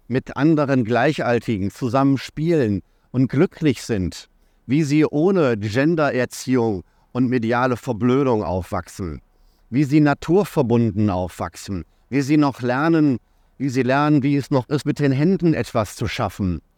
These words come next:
Ja, oftmals höre ich immer, dass Auswanderer gleich am, am Strand leben wollen. Sehe ich jetzt persönlich nicht so. Man kann auch im Inland eine ganze Menge Spaß haben.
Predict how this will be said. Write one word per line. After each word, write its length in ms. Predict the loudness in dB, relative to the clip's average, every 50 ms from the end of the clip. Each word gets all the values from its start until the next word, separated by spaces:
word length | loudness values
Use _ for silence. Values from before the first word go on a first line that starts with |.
| _ _ _ _ _ _ _ -8
Ja, 120 | -4 -4
oftmals 540 | -2 -2 -4 -4 0 2 2 2 2 -2 -2
höre 180 | 0 2 2 4
ich 260 | 2 0 -2 -2 -2
immer, 280 | 2 2 4 4 2
dass 200 | 0 -2 -2 -2
Auswanderer 720 | -2 -2 -2 -2 -2 -2 0 0 2 2 2 0 0 0
gleich 460 | 0 2 2 2 2 0 -2 -6 -4 -2
am, 220 | 0 2 2 2
am 140 | 0 -2 -2
Strand 420 | -4 -6 -6 -2 0 0 0 0
leben 400 | 0 0 0 2 2 2 0 0
wollen. 360 | 0 -2 -2 -2 -2 -4 -4
Sehe 180 | 0 2 2 2
ich 80 | 2 0
jetzt 220 | -2 -4 -4 -4
persönlich 540 | -4 -2 0 2 2 2 2 2 0 0 0
nicht 200 | -2 -2 -2 -2
so. 180 | -2 0 0 2
Man 180 | 2 0 -2
kann 220 | -2 0 0 0 0
auch 300 | 2 0 -2 -2 -4 -6
im 180 | -4 -4 -4
Inland 380 | -2 0 0 0 2 0 0 0
eine 140 | -2 -2 -2
ganze 320 | 0 -2 -2 -2 -4 -4
Menge 260 | -2 -2 -2 -2 -4
Spaß 400 | -4 -6 -6 -4 -4 -4 -4 -6
haben. 280 | -6 -6 -4 -4 -6 -6